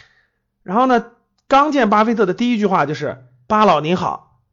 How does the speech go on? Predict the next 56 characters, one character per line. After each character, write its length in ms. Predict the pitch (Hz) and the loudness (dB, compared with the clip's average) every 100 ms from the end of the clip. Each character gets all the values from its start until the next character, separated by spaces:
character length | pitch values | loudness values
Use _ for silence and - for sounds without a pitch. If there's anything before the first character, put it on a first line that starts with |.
| _ | _
呃， 220 | - 151 165 | -6 -2 2
我 140 | 196 | 2
以 100 | 202 | 0
前 220 | 165 170 | -4 -4
从 240 | - 175 208 | -4 -2 0
来 160 | 185 | 0
不 100 | 190 | -2
炒 320 | 208 - 135 | -8 -4 -2
股， 360 | 185 107 82 - _ _ | -2 -6 -12 -14 _ _
所 220 | - 190 | -4 0
以 100 | 185 | 0
特 340 | - - 285 180 | -2 -4 0 2
向 280 | 208 165 | 0 -4
您 100 | 151 | -4
来 240 | 175 139 165 | -4 -4 -4
讨 300 | - - 104 | -8 -10 -4
教。” 380 | 165 - - _ _ _ | -2 -2 -6 _ _ _
巴 160 | 220 214 | -2 0
菲 140 | 220 | 0
特 160 | 240 240 | -2 -2
的 60 | 175 | -2
回 140 | 156 | -6
答 160 | 147 135 | -6 -8
就 100 | 131 | -10
是 220 | 117 - | -14 -14
：“我 220 | - 208 508 | -2 -2 0
以 40 | |
前 160 | 403 226 | 0 0
也 80 | 180 | 2
不 80 | 180 | 0
炒 220 | 151 147 | 0 -2
股 120 | 131 | -4
啊。” 240 | 101 92 _ _ _ _ | -8 -10 _ _ _ _
各 80 | - | 4
位 80 | 220 | 4
是 140 | 202 | 4
不 40 | 190 | -2
是 60 | |
觉 80 | 165 | 0
得 80 | 170 | -2
很 140 | 170 | -2
好 180 | 175 107 | -6 -6
笑？ 320 | - 139 90 _ _ _ _ | -4 -4 -4 _ _ _ _
巴 220 | 220 226 | 0 2
菲 160 | 226 233 | 0 0
特 140 | 233 | 0
是 120 | 202 | -2
股 300 | 220 165 117 | -6 -10 -12
神， 380 | 139 - 139 180 | -10 -6 -4 -4
他 160 | 185 196 | -2 -2
都 80 | 196 | -2
说 120 | 202 | -2
他 140 | 196 | -4
不 240 | 202 262 175 | -6 -6 -6
炒 400 | - - 147 185 | -6 -4 -2 -2
股。 340 | 160 - | -6 -8